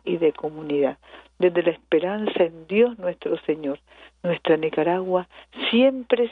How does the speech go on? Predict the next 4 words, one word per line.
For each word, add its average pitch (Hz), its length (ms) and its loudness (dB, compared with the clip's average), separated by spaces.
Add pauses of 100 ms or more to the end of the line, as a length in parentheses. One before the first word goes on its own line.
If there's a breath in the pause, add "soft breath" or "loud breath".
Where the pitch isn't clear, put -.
siempre 190 540 -2
libre. 151 440 -2 (800 loud breath)
Y 160 60 -16
bueno, 226 400 2